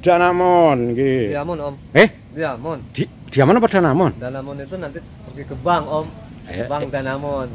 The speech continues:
Speaker 1: Eh, kan
Speaker 2: Kalau
Speaker 1: ndak
Speaker 2: ini
Speaker 1: apa-apa, terus transfer ke sini beli gitu.
Speaker 2: Tapi di sini adanya B C A, Om.
Speaker 1: Wah, sudah, Mas, kita daripada nanti malah ribut ini, nih.
Speaker 2: Ini ada L O D,
Speaker 1: Ah.
Speaker 2: rumpun dua di harga seratus ribu rupiah.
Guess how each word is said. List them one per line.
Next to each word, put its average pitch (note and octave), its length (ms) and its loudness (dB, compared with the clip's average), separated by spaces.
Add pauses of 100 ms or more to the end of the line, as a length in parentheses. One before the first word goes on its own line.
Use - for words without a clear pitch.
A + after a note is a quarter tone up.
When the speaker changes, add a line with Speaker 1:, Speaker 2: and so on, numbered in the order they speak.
Speaker 1:
Eh, - 80 4
kan C3 40 2
Speaker 2:
Kalau B3 120 4
Speaker 1:
ndak B3 120 8
Speaker 2:
ini C#4 120 6
Speaker 1:
apa-apa, G#3 200 4 (120)
terus D#3+ 120 0 (160)
transfer E3 440 2 (160)
ke E3 80 -8
sini F3+ 360 4
beli D#3 600 4
gitu. A#2+ 160 0
Speaker 2:
Tapi D#3 120 -14
di C#3+ 80 -18
sini D#3 240 -16
adanya C3+ 320 -14
B E3 120 -8
C B2 160 -12
A, A#2+ 200 -12
Om. E3+ 200 -10 (760)
Speaker 1:
Wah, - 280 -10
sudah, F3+ 280 2
Mas, F3 240 -8
kita G3 240 4
daripada D3+ 480 4 (280)
nanti D3+ 280 -2
malah E3 160 2
ribut E3 320 -4
ini, E3+ 160 -2
nih. F#3 180 -2 (800)
Speaker 2:
Ini F#3+ 320 0
ada F#3+ 320 2
L F3 120 0
O E3+ 120 -2
D, F3 100 0 (260)
Speaker 1:
Ah. D3 360 4
Speaker 2:
rumpun - 40 0
dua F3+ 240 0
di F3+ 80 -4
harga E3 280 -2
seratus E3 400 -6
ribu D#3+ 240 -8
rupiah. D#3+ 360 -4